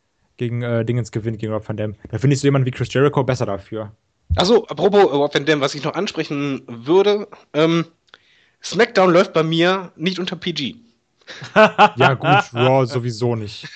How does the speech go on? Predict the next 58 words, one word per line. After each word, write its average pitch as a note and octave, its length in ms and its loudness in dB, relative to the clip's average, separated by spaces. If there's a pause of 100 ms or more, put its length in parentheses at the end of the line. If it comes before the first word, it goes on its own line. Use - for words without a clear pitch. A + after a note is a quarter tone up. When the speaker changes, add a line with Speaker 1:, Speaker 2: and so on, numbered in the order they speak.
Speaker 3:
Ja, D3 100 -4
jetzt D#3+ 200 2
ist - 140 -2
zu F#3+ 80 -12
spät. - 500 -12 (200)
Speaker 1:
Ich G#2 100 -6
hab C#3 100 4
Speaker 2:
Nee, G#3 60 6
nee, A3 220 4
also D#3+ 240 2
das, F3 320 0
das F3+ 140 0
ist E3+ 80 -6
nur G3+ 100 4
als G3 120 2
Anmerkung, F3 480 2
weil C#3+ 140 4
das E3 120 2
ist F#3 100 -4
Speaker 1:
Ja. G2+ 80 4
Speaker 2:
halt F#2+ 120 4
schon, - 160 -10 (560)
wenn D#3 420 -2
du D3 60 -2
halt E3 180 2
guckst, - 360 -4
Brock D#3 240 0
Lesnar E3+ 320 2
und, E3 180 0
und D#3+ 140 -2
Co., F#3 180 4
ich, D3 220 -6
ich D3+ 140 -4
stell E3+ 140 2
mir E3+ 140 2
halt D#3 180 0
schon E3 280 -4
nicht - 180 -2
bei F3 80 4
jedem D#3 280 0
Match, B2 360 -6
das, B2+ 160 -6
ich C#3 120 -12
würd's D#3+ 160 -2
nicht F3 140 -4
so C#3+ 80 -8
übertreiben D3+ 360 -2
wie C#3 60 -6
die, C3+ 80 -4
bei A#2 220 -8
der B2+ 120 -4
Attitude-Zeit, C#3+ 640 -6 (480)
aber D3+ 140 2
schon F#3+ 200 2
ab E3+ 140 0
und E3 100 0
an, D#3+ 200 0
dass D3 240 0